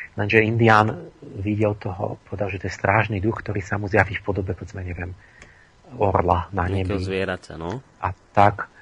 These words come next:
Speaker 1: tak, že ten mu má prezradiť jeho životnú úlohu, že toto, toto je hlavne úloha puberty, toho venušanského obdobia. Tak hovorím tým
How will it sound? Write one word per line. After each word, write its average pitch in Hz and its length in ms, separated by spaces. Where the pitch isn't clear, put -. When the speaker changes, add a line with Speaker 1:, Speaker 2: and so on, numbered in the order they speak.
Speaker 1:
tak, - 320
že - 240
ten 123 240
mu 131 80
má 113 240
prezradiť 110 560
jeho 98 160
životnú 104 400
úlohu, 95 400
že 92 160
toto, - 240
toto - 240
je - 80
hlavne 107 480
úloha 120 400
puberty, 98 640
toho 98 160
venušanského 101 560
obdobia. 95 400
Tak 90 160
hovorím 117 480
tým 107 320